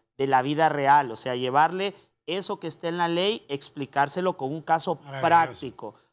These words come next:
Speaker 1: No que el alumno quede y esto, no, no, no. Trabajar con casos prácticos, esto lo hago así. O sea, explicar con ejemplos de trabajo
Speaker 2: Maravilloso.
Speaker 1: diario. Eso es lo que yo dejaría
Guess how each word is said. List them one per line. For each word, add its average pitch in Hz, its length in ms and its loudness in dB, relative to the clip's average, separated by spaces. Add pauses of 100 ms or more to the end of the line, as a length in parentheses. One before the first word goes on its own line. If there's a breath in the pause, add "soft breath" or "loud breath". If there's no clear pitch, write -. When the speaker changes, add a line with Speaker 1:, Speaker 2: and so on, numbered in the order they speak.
(100)
Speaker 1:
No 160 220 -2
que 185 100 -6
el 180 80 0
alumno 175 460 -2
quede 175 260 -4
y 160 140 -2
esto, 151 280 -6
no, 165 160 -6
no, 185 120 -4
no. 160 280 -4 (280)
Trabajar 139 500 4
con 151 160 -4
casos 147 360 -2
prácticos, 156 720 -2
esto 147 320 -2
lo 143 140 2
hago 131 160 2
así. 175 380 -4
O - 280 -20
sea, 104 260 -6
explicar 165 920 0 (640)
con 214 340 2 (100)
ejemplos 170 680 -2
de 151 140 -2
trabajo 147 600 0
Speaker 2:
Maravilloso. 113 280 -14
Speaker 1:
diario. 131 600 0
Eso 156 300 -2
es 170 80 0
lo 170 140 -2
que 143 120 -8
yo 147 120 0
dejaría 156 640 0